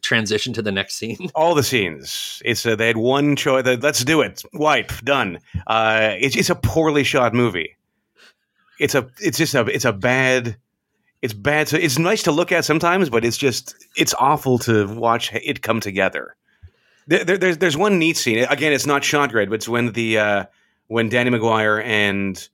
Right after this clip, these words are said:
Speaker 2: Sonny Malone are in, are envisioning what Xanadu's going to be, and there's the stage of the big band from the forties and the stage with the Tubes, the eighties,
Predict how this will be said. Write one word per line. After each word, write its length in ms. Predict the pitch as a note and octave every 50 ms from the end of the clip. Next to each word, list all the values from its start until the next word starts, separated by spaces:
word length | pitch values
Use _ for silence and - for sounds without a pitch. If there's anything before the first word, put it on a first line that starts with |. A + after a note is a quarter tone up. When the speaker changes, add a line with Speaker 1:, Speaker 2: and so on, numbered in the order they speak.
| _ _ -
Speaker 2:
Sonny 220 | - - B2+ B2
Malone 280 | A2+ A2 A2 A2 G#2+ G#2+
are 160 | G#2 G2+ G#2+
in, 260 | G#2+ - A#2+ A2+ - -
are 340 | C3+ A#2 A2 G#2 G2 G2 - _
envisioning 840 | - C#3 A#2 G#2 G2+ A#2 G#2+ G#2 A2 G#2 G2+ G2 F#2+ F#2+ F#2+ F2+ F2+ F#2+
what 160 | A#2 A#2+ G2+
Xanadu's 420 | F2 G#2 G2 G2 F#2+ F#2 G2 F2+ -
going 220 | - G#2 G2 G2
to 100 | F#2+ G2
be, 380 | F#2 A2 G#2+ G2 F#2 F2 F2 - - - - - - _ -
and 100 | G2+ G2+
there's 160 | G#2 G2+ -
the 80 | - -
stage 360 | - - B2 A2+ A2+ A2+ G2+
of 100 | G#2 F2+
the 60 | G#2
big 280 | F#2 F2+ A2+ G#2+ G2+ F#2+
band 360 | G#2 G2+ G2+ G2 G2 G2 F#2+
from 280 | - G#2+ G2+ G2 F#2+
the 100 | F2 F#2+
forties 720 | E2+ - - A#2+ A2 G2+ F2+ F2 E2+ E2+ G2+ A2 - - - _ _ _ _ _ _ _ _ _
and 100 | - G#2
the 60 | G2+ -
stage 340 | - - A2+ G#2+ G#2+ F#2
with 240 | E2+ G2+ F#2+ - -
the 120 | A#2 A2 -
Tubes, 840 | - - E3 E3 C3+ A2+ G#2 G#2 A2+ A#2+ B2 C#3+ C3 - - - -
the 280 | G#2 G2+ F#2+ F#2 - G#2+
eighties, 640 | G#2+ G#2 G2 G2+ F#2+ F#2+ F2+ E2 E2 - - -